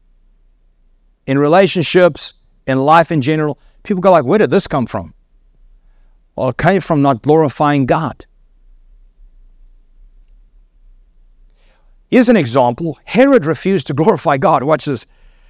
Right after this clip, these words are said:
This is quite fascinating. So Herod has this dream, right? And, um, he was the most powerful man in the earth at the time.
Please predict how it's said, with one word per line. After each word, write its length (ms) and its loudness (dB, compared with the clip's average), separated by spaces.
This 140 -4
is 120 0
quite 220 2
fascinating. 560 2
So 180 0
Herod 320 4
has 440 0
this 200 -4
dream, 460 -2
right? 280 -6
And, 340 2
um, 300 2
he 320 0
was 720 0
the 80 0
most 200 2
powerful 380 4
man 220 2
in 60 2
the 100 4
earth 180 0
at 100 -6
the 80 -14
time. 480 0